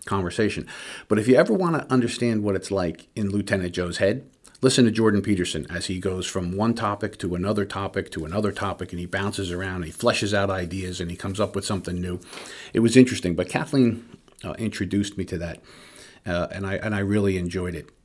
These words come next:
So that's, that's something I'm, I'm gonna suggest to you. Uh, Jordan Peterson, very interesting guy. So, like I said, we're gonna go round and round today. Now,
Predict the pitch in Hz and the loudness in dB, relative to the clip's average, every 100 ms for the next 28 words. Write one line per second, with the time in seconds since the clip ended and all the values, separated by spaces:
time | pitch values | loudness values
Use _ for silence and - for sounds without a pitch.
0 | - - 85 - - - 160 160 165 - | -14 -8 -8 -10 -20 2 2 4 0 2
1 | 156 143 127 131 131 127 127 117 120 - | 2 4 4 6 6 6 2 0 -2 -2
2 | 110 120 - - - 85 60 - - _ | 0 0 0 -10 -10 -8 -8 -12 -20 _
3 | - 131 120 107 120 95 78 98 113 117 | -2 2 2 2 -2 -2 -4 -2 2 0
4 | - 110 98 - 101 87 90 76 - _ | 0 -4 -6 -6 -4 -4 -4 -8 -12 _
5 | - - - - - - - - - - | -20 -20 -20 -20 -20 -20 -10 -10 -10 4
6 | 123 - - - 143 139 170 120 117 123 | 6 6 -2 -6 -2 2 4 4 4 4
7 | 120 143 147 123 123 135 104 85 90 - | 2 2 2 2 2 0 -2 -4 -6 -8
8 | - - - _ _ _ _ _ _ _ | -18 -20 -20 _ _ _ _ _ _ _
9 | _ _ - - 110 98 | _ _ -14 -4 -2 0